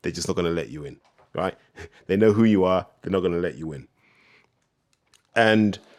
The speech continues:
here's what I identified. They do too many of the wrong things.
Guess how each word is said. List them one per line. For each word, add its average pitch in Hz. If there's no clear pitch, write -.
here's 151
what 135
I 123
identified. -
They 117
do 123
too 147
many 139
of 107
the 110
wrong 104
things. -